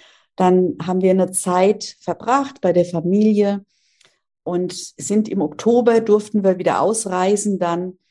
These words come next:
und haben dann gesagt, „Okay, jetzt ist es Dubai“, weil Kuala Lumpur war zu.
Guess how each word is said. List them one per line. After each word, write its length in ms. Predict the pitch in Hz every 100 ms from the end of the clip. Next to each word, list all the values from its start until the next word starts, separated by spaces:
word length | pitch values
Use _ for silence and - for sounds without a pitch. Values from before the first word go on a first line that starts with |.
| _ _ _ _ _
und 440 | - 160 165 - 165
haben 180 | 170
dann 160 | 170 170
gesagt, 340 | 170 170 165
„Okay, 300 | 160 - 196
jetzt 540 | 196 190 180 - - -
ist 160 | 180
es 320 | 165 156 - -
Dubai“, 500 | 233 254 247 247 185
weil 320 | 185 196 202
Kuala 320 | - 190 175
Lumpur 480 | 170 185 190 208 175
war 200 | 160 160
zu. 520 | - - 165 151 135